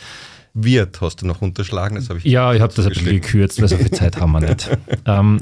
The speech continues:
Speaker 2: aber ich habe dann noch eines gefunden, nämlich bei Thomas Dipschitz, den ich zwar schwer aussprechen kann, aber der auch, äh, sehr bekannt ist. Äh, da steht nämlich auf Wikipedia,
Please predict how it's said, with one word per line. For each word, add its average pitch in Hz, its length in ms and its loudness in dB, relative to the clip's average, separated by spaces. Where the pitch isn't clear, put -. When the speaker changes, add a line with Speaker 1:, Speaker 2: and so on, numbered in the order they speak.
Speaker 2:
aber 123 260 0
ich - 140 -4
habe 117 120 2
dann 107 160 4
noch 101 180 2
eines 101 420 2
gefunden, 127 420 2
nämlich 101 280 4
bei 98 100 -2
Thomas 92 460 0
Dipschitz, - 520 -6
den 90 140 2
ich 92 100 4
zwar - 140 -2
schwer 95 260 0
aussprechen 98 380 2
kann, 98 120 4
aber 90 140 2
der 87 160 0
auch, 92 220 -4
äh, 90 260 2
sehr - 160 -2
bekannt 85 540 0
ist. - 400 -2
Äh, 98 100 -4
da 90 140 -2
steht - 240 -4
nämlich 87 160 4
auf - 100 -6
Wikipedia, 92 500 0